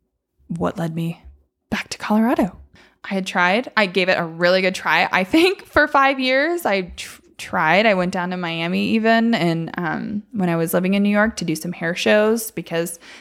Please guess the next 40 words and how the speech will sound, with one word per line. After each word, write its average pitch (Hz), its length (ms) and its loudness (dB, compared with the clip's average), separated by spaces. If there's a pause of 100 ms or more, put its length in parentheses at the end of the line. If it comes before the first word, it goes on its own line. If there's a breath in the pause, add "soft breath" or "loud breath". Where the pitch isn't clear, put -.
that's 190 180 -4
kind 185 200 0
of 165 60 -4
the 160 80 0
circuit - 420 -2
is - 260 -8
New 190 80 -6
York 220 380 2 (460 loud breath)
to 302 160 0
Miami 269 400 4
for 254 160 0
swim 233 260 -2
week, 226 320 -4
and 196 100 -6
then 190 120 -4
maybe 202 240 -4
out 214 180 0
to - 140 -2
L 226 160 2
A 202 120 4
for 208 140 -4
some 208 180 -4
stuff, 196 380 0
which 180 220 -4
they 185 80 -4
kept 190 180 -6
telling 202 220 -4
me, 202 60 -2
"You 202 40 -2
don't 196 140 -6
have 202 200 0
the 202 60 -4
look 202 180 -2
for 202 120 -2
L 214 220 4
A. 202 300 4
You're 190 120 0
a 175 40 -2
little 190 260 -4
too 202 600 -6